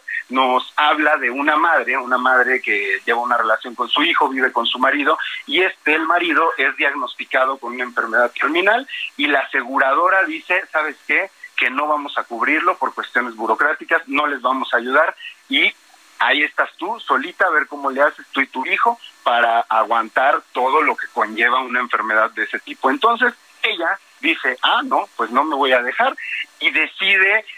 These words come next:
encerrarse en las oficinas de esa aseguradora, armada, con todo y el hijo, y ahí se, se, se vuelve es un caldo, un hervor de tensión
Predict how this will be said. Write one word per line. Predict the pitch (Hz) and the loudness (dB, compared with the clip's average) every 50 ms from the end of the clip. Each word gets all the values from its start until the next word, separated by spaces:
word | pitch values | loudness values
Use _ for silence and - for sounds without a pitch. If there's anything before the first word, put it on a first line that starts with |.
| - _ - | -20 _ -4
encerrarse | - 139 135 139 135 - - - 135 135 131 131 143 160 170 170 165 160 - - 139 160 190 214 - - - - - - | -2 0 0 0 -2 -4 -2 0 0 0 2 2 2 2 2 2 0 -2 -2 0 0 0 0 -2 -4 -16 -20 -10 -2 0
en | 123 123 127 127 127 | 0 2 2 0 0
las | 123 117 117 - | 0 -2 -2 -4
oficinas | 123 - - 120 - 160 165 175 175 165 147 127 | -12 -12 -12 -12 -6 -4 0 2 2 2 2 2
de | 147 147 | -2 -2
esa | - 151 | 0 -2
aseguradora, | - - - 110 107 110 110 107 107 110 120 131 151 165 175 175 - - - - | -4 -2 -2 -4 -2 0 2 4 4 4 4 4 4 4 2 -2 -4 -8 -6 0
armada, | 196 208 202 - 123 139 151 160 175 180 185 196 185 - - - | 2 2 2 4 4 2 2 4 4 4 4 2 0 -6 -12 -6
con | - 117 113 120 | -4 -2 -2 0
todo | - 165 170 160 165 156 | 2 2 2 2 2 0
y | 135 123 | -2 -2
el | 123 120 135 160 | -2 -2 0 0
hijo, | 196 - - - 214 214 214 - - - - | 0 0 2 4 2 2 2 0 -8 -14 -10
y | - - 131 | -4 -2 0
ahí | - - - 160 - | 0 0 0 -2 -4
se, | - 156 147 - _ - - - | -4 -4 -4 -4 _ -16 -8 -6
se, | 135 131 - - - | -6 -6 -4 -4 -4
se | 139 139 | -4 -2
vuelve | 131 147 165 170 170 165 170 175 | 0 2 2 2 2 2 0 0
es | 170 - - | -2 -4 -8
un | 156 151 156 160 156 | -8 -6 -6 -6 -6
caldo, | - - 156 143 139 139 143 143 139 143 | -4 0 2 2 2 2 0 -2 -6 -6
un | 147 151 160 160 | -6 -4 -2 0
hervor | 151 139 123 123 120 117 127 131 135 139 147 147 | 0 0 0 -2 -4 -6 -4 -2 2 2 2 2
de | 147 151 143 | 0 -2 -8
tensión | - - 120 117 120 117 - 127 135 131 135 156 175 | -8 -12 -16 -16 -14 -10 -4 -2 0 2 2 0 0